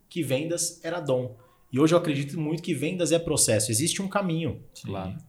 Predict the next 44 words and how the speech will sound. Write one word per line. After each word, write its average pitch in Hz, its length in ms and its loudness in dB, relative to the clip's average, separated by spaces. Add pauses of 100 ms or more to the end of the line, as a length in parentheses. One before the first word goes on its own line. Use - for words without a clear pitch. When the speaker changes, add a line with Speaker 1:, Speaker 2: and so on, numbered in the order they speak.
(140)
Speaker 1:
né? 110 320 -4 (360)
Claro, 113 360 6
dentro 151 280 2
de - 80 -6
cada 165 260 4
caminho, 139 340 2
dentro 123 180 -2
de - 40 -10
cada 120 220 -2
passo, 139 320 -2
quais 170 120 2
são 170 140 -4
as 156 60 -2
habilidades 135 360 -4
que - 60 -10
eu 123 60 -6
preciso 123 360 -4
melhorar, 117 440 -2
como 127 200 -10
que 110 60 -10
eu 113 60 -6
faço 113 260 -6
pra 104 140 -6
desenvolver? 104 580 -10 (160)
Speaker 3:
Sem 92 240 -10
dúvida. 92 380 -16 (200)
Speaker 1:
Isso 147 220 -4
aí. 123 180 2
Agora, 170 220 6
eu, 220 100 8
eu, 147 880 0 (400)
talvez 156 280 6
colocar 156 260 4
vocês 139 300 0
um 131 60 -2
pouco 139 280 -4
na 123 80 -2
fogueira 110 480 -2
aí. 107 420 -2
Speaker 2:
Bora. 98 460 -4 (400)
Speaker 1:
<laughs> 110 400 -4
Qual 190 160 8
que 208 120 4
é 123 840 6